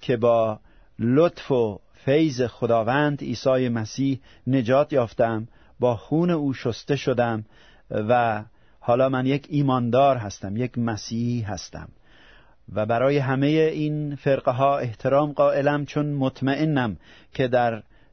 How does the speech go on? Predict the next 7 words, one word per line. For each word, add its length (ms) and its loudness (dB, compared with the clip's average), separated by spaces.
فرقهٔ 380 2
کاتولیک، 640 0
فرقهٔ 300 0
پروتستان 800 0
و 100 -2
فرقهٔ 560 0
ارتدوکس 640 -2